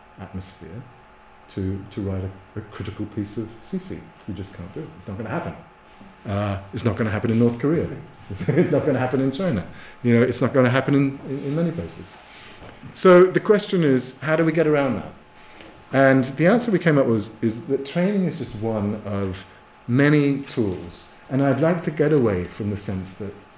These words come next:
we just, we do training. We don't really do training anymore. We do, we do training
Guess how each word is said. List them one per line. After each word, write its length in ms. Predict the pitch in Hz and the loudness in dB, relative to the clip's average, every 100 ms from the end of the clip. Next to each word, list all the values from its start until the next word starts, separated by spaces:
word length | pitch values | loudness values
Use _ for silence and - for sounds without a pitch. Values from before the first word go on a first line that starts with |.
| - 107 | -16 -8
we 180 | 104 95 | -8 -8
just, 200 | 104 98 - - - - | -12 -14 -16 -20 -20 -10
we 80 | 101 | -6
do 140 | 95 | -6
training. 480 | 92 92 85 78 87 - - - - | -6 -8 -12 -14 -18 -20 -20 -20 -4
We 80 | 156 | 2
don't 280 | 170 170 147 | 4 4 4
really 240 | 147 135 | 4 4
do 200 | 120 110 | 2 0
training 420 | 98 95 87 87 87 | 0 -6 -6 -10 -10
anymore. 380 | 95 92 82 78 - - - - - | -6 -6 -6 -10 -14 -20 -20 -16 -4
We 80 | 151 | 0
do, 300 | 226 233 185 | 2 2 0
we 120 | 139 | -6
do 160 | 135 190 | 0 0
training 460 | 175 104 82 92 | 2 -2 -4 -10